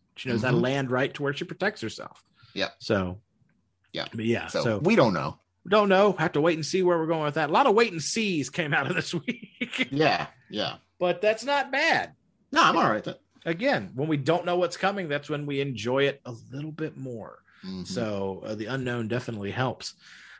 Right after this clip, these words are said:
Speaker 2: Yeah.
Speaker 1: But, uh, I, I guess I didn't spoil it. I don't think. We'll see. What did you love this week?
Speaker 2: Okay. Um, I'm actually gonna, I'm, I'm gonna do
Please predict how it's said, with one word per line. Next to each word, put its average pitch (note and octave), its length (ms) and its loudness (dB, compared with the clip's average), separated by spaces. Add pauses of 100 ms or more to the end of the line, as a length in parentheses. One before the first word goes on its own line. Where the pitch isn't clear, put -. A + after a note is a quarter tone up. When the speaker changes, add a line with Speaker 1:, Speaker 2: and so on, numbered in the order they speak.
Speaker 2:
Yeah. - 40 -4
Speaker 1:
But, F3+ 240 4
uh, F3 320 6 (960)
I, E2+ 340 -6
I C#3 60 4
guess F3+ 300 2 (240)
I B2+ 100 0
didn't F3+ 400 0
spoil A#3+ 400 4
it. D3 80 6
I D3 80 6
don't D#3+ 180 4
think. G#3+ 200 4
We'll D#3 140 0
see. G3 400 0
What G3+ 160 -2
did B3 120 -6
you C#4 100 2
love F#3+ 280 -2
this B2 280 -6
week? - 80 -20 (640)
Speaker 2:
Okay. F3 220 4 (380)
Um, G#2 440 2
I'm C3+ 160 2
actually G#2+ 440 0
gonna, F2 480 -8
I'm, F2+ 180 -10
I'm G#2 100 -8
gonna F#2+ 160 -6
do E2 180 -12